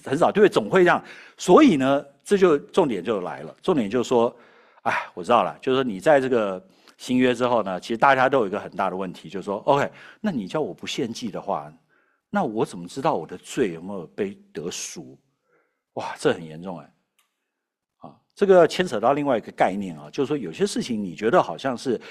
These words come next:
诶，这件事情应该比较简单或者比较难。我告诉，我问你一件事情，就是献祭比较难，还是一心跟随神，全身献给他用，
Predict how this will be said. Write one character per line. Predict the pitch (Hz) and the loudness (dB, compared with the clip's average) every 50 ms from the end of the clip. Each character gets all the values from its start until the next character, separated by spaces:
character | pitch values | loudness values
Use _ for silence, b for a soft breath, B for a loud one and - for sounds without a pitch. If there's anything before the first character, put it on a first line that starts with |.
| B B | B B
诶， | B 151 | B 0
这 | 170 - 226 | 2 2 0
件 | 202 202 190 | 0 0 0
事 | 202 180 | -2 -2
情 | 131 117 | -2 0
应 | 120 | 0
该 | 135 143 135 | 0 0 0
比 | - | 0
较 | 107 117 | -4 -4
简 | 117 - 92 73 71 | -4 -6 -8 -10 -6
单 | - 95 95 101 | -6 -6 -4 -4
或 | 107 104 | -6 -8
者 | 85 78 | -8 -10
比 | 80 | -12
较 | 82 87 87 | -10 -10 -10
难。 | - 73 71 - - | -12 -14 -20 -20 -16
我 | - 113 | -6 0
告 | - 185 180 | 4 4 4
诉， | 156 151 - | 4 2 -4
我 | - 117 110 | -6 -6 -2
问 | 127 160 180 170 | 0 2 2 0
你 | 113 90 87 | 0 -2 -6
一 | 95 | -8
件 | 107 104 | -8 -8
事 | 95 - 107 | -8 -10 -16
情， | 87 80 76 | -18 -14 -10
就 | 76 135 | -8 -6
是 | 127 127 117 - B B B B | -4 -4 -6 -6 B B B B
献 | B - - 247 190 | B 0 4 4 4
祭 | 175 - 190 | 4 2 -2
比 | 135 95 92 | -2 0 2
较 | 123 131 120 | 2 2 2
难， | 104 87 82 90 | 0 -2 -8 -8
还 | 87 - 92 | -10 -8 -8
是 | 104 - - 143 113 87 - - _ b b b b b b b b b b b _ | -6 -4 -2 -2 -2 -2 -4 -10 _ b b b b b b b b b b b _
一 | - 160 | -8 -4
心 | 156 - - 165 139 139 143 139 135 _ _ _ _ _ _ _ _ _ _ _ _ _ _ _ _ | -4 -2 0 0 0 0 -2 -6 -12 _ _ _ _ _ _ _ _ _ _ _ _ _ _ _ _
跟 | - 127 123 | -2 -2 -2
随 | 120 113 92 85 | -2 -2 -6 -8
神， | - - 73 64 _ _ _ _ _ _ _ _ _ _ _ _ _ _ _ - | -8 -12 -16 -18 _ _ _ _ _ _ _ _ _ _ _ _ _ _ _ -14
全 | - - 98 95 | -12 -10 -10 -10
身 | 98 - - 117 113 117 113 - _ | -6 -2 -2 0 0 -2 -8 -12 _
献 | - - - 117 92 | -14 -10 -8 -8 -8
给 | 82 73 | -8 -10
他 | - 87 82 | -8 -10 -8
用， | 80 90 90 - | -8 -8 -10 -10